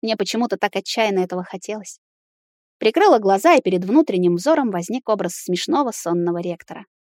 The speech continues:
Тогда в том домике в горах он был даже милым. А это его нелепая попытка сотворить завтрак.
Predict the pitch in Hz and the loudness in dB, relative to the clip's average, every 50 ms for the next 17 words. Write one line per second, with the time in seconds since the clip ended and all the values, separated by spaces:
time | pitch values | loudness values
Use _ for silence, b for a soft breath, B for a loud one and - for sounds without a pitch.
0 | _ _ - 214 196 185 220 294 285 - - 190 180 185 214 285 294 240 196 175 | _ _ -4 -2 -2 4 4 4 4 4 0 -2 -2 2 2 2 2 2 0 -4
1 | 175 170 - 190 202 - 277 - - 190 190 240 269 247 196 196 220 - - - | -6 -6 -2 -2 0 0 0 -2 -4 -4 -2 0 0 0 0 -2 -4 -6 -8 -14
2 | - _ _ _ _ _ _ 185 175 180 196 208 196 180 180 - _ _ _ _ | -18 _ _ _ _ _ _ -6 -4 -4 -4 -4 -6 -10 -12 -16 _ _ _ _
3 | _ _ _ _ _ _ 180 196 202 196 196 185 185 185 185 180 - - 185 175 | _ _ _ _ _ _ 2 2 2 4 4 4 4 6 6 4 4 4 2 2
4 | 175 175 170 - 190 180 - 170 - - 175 175 170 175 170 170 - 175 170 170 | 2 2 0 0 -2 -4 -4 -6 -6 -6 -4 -2 -2 -2 -2 -2 -4 -6 -6 -6
5 | - - 170 - | -8 -16 -20 -20